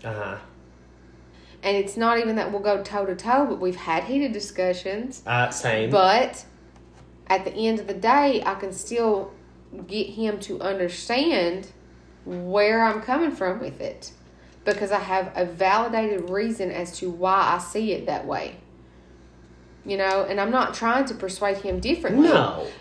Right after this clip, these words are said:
Speaker 2: But
Speaker 1: it's
Speaker 2: I
Speaker 1: just
Speaker 2: will
Speaker 1: to
Speaker 2: get you to understand where I'm coming from with it. And if he's not drunk, <laughs> like, for the most part, he can be like, "Okay, well, I see that."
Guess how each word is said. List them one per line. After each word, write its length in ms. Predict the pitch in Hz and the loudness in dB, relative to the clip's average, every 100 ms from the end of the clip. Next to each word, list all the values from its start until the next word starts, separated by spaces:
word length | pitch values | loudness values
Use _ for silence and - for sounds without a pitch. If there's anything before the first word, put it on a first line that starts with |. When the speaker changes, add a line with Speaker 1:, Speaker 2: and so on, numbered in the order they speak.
| - | 0
Speaker 2:
But 140 | 208 160 | 6 6
Speaker 1:
it's 80 | 180 | 8
Speaker 2:
I 160 | 202 | 6
Speaker 1:
just 180 | - - | 6 6
Speaker 2:
will 160 | 240 156 | 6 6
Speaker 1:
to 220 | 139 127 | 6 4
Speaker 2:
get 100 | 127 | 2
you 160 | 220 | -2
to 180 | - 220 | -4 -2
understand 640 | 208 208 190 - 208 202 180 | 0 0 -4 -2 -2 0 0
where 300 | 196 208 190 | 2 2 2
I'm 200 | 185 180 | -2 -4
coming 440 | - 262 294 190 | -6 0 0 0
from 320 | 170 160 151 | -2 -4 -4
with 220 | 147 135 - | -4 -6 -6
it. 240 | - - - - - - - - - | -10 -12 -20 -20 -20 -20 -20 -20 -2
And 420 | 208 208 202 190 190 | 2 4 2 0 -4
if 80 | 185 | -6
he's 180 | 190 185 | -6 -6
not 160 | 151 | -4
drunk, 400 | 175 202 170 147 - | -4 -2 -4 -4 2
<laughs> 880 | - 131 131 - - - - - 214 | 4 4 2 -6 -12 -14 -12 -10 4
like, 200 | 214 208 | 6 6
for 200 | - 226 | 4 2
the 100 | 208 | 4
most 340 | 208 226 269 - | 2 0 0 0
part, 320 | 196 185 175 - - - - - - - 494 | 2 2 0 -4 -12 -14 -16 -18 -20 -14 -2
he 160 | 240 240 | 0 0
can 120 | 220 | 0
be 140 | 208 | 2
like, 200 | 202 190 | 2 0
"Okay, 360 | 202 185 175 156 | 0 -2 -4 -4
well, 100 | 175 | -2
I 140 | 165 | -2
see 300 | 165 - 208 | -4 -4 -2
that." 340 | 180 - - | -2 -6 -10